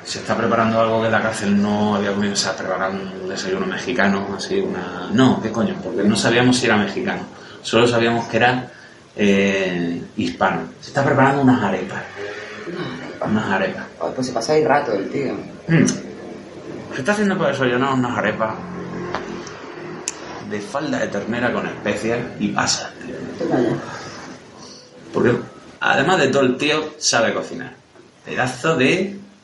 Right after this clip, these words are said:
Speaker 2: De
Speaker 1: de
Speaker 2: partidazo.
Speaker 1: partidazo de tío. Y está allí trabajándose su comida, de repente llaman a la puerta y es el tío de la cara de, el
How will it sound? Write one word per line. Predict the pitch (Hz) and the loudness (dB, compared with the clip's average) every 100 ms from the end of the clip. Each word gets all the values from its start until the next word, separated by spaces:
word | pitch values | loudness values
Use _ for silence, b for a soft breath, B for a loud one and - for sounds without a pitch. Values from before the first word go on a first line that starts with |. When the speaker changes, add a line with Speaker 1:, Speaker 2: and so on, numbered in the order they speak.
| _ _ | _ _
Speaker 2:
De | 165 | 0
Speaker 1:
de | - | 2
Speaker 2:
partidazo. | 147 - 151 139 | 4 4 4 4
Speaker 1:
partidazo | 135 113 127 127 101 95 | 4 4 4 2 0 0
de | 101 | 0
tío. | - 85 - - B B B B B B B _ _ _ _ _ _ _ - | -2 -6 -10 -16 B B B B B B B _ _ _ _ _ _ _ -4
Y | 202 | 0
está | 151 - 190 | 2 4 4
allí | 175 170 | 6 4
trabajándose | 165 139 131 143 143 131 135 | 4 4 2 0 -2 0 0
su | 127 123 117 | 0 0 0
comida, | 110 120 131 131 123 | 0 4 4 4 2
de | |
repente | 107 117 117 | 2 -2 0
llaman | 113 117 113 | 0 0 0
a | 107 | 0
la | 98 | 0
puerta | 110 107 110 | 0 0 0
y | 113 | 0
es | 101 | 0
el | 101 98 | -2 0
tío | 107 107 | -2 0
de | |
la | 98 92 | 0 -2
cara | 95 92 | -2 -4
de, | 87 87 85 85 85 | -4 -4 -2 -2 -2
el | 85 | -4